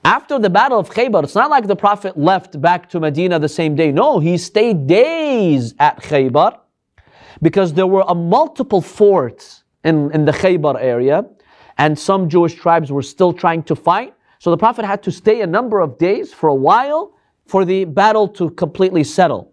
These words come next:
settle down. So during those days, when the Prophet was in, uh, was at Khaybar, we have hadiths that state Safiya had her period. And therefore,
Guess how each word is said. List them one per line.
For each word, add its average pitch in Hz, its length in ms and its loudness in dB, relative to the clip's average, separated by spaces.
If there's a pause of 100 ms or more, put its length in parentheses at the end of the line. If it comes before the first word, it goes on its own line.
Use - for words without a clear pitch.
(140)
settle 151 320 2
down. 131 320 -2 (800)
So 220 240 0
during 381 460 -6
those 285 340 0
days, 165 680 -2 (600)
when 190 180 0
the 202 80 -2
Prophet 214 480 -4
was 214 380 0
in, 170 420 -6 (440)
uh, 143 240 0
was 190 220 2
at 175 200 -2
Khaybar, 160 600 0 (360)
we 165 140 4
have 226 420 0 (100)
hadiths 202 580 -4
that 170 300 -2
state 262 540 -2 (200)
Safiya 277 640 -2
had 220 200 0
her 170 160 -2
period. 107 520 -8 (1000)
And 196 200 0
therefore, 339 440 2